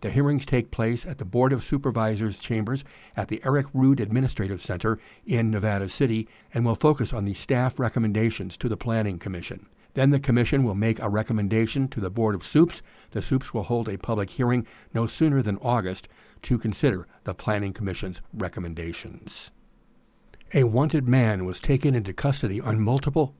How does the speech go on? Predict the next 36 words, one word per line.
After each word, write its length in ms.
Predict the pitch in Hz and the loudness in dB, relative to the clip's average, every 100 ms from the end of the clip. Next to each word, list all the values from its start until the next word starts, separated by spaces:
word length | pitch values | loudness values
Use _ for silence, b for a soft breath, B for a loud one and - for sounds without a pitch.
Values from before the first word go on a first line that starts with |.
| - | -2
felony 260 | 139 135 117 | 2 4 4
warrants 400 | 92 87 87 - | 0 -4 -8 -12
Saturday 460 | - - 104 98 92 | -2 0 0 -2 -4
morning 340 | 92 92 120 - b - | -2 0 -2 -4 b -2
after 240 | 120 - | 0 2
evading 440 | 110 101 127 131 113 | 2 4 4 4 4
deputies 420 | 117 110 101 101 | 2 2 0 -2
in 80 | 98 | -2
two 160 | 127 | 0
pursuits 480 | - 107 127 98 - | 0 0 0 0 -4
the 100 | 113 | -4
week 240 | 101 92 | -2 -4
before. 520 | - 90 104 98 87 - b b b | -8 -4 0 0 -2 -6 b b b
Nevada 320 | 113 123 120 | 0 2 2
County 240 | 110 123 101 | 2 0 0
Sheriff's 340 | - 131 - | 0 0 2
deputies 400 | 127 - 120 131 | 0 2 2 2
arresting 460 | 98 107 104 113 110 | 2 0 2 0 0
Adam 320 | 110 127 127 120 123 | 2 4 2 0 -2
Angelico, 640 | 113 101 123 104 95 87 - | 0 2 2 2 -2 -4 -2
age 220 | 110 - | -2 0
forty-six, 580 | 135 113 104 - 139 - | 0 2 2 0 -2 -2
of 140 | 107 | -2
Grass 280 | 110 104 - | 2 2 2
Valley, 320 | 113 107 104 B B B | 2 2 2 B B B
at 140 | 120 | -2
his 100 | 117 | 0
home 340 | - 147 160 151 | 0 2 2 2
on 220 | 127 104 | 0 2
Ubet 300 | 120 120 117 | 2 4 2
Road 380 | 113 117 92 87 B B 120 | 4 4 4 0 B B -6
at 80 | |
approximately 560 | 110 117 117 - 123 107 | -4 0 0 0 -2 -6
seven 380 | - - 143 139 | 0 2 4 6
A 200 | 139 120 | 6 4
M 240 | 92 90 | 2 -2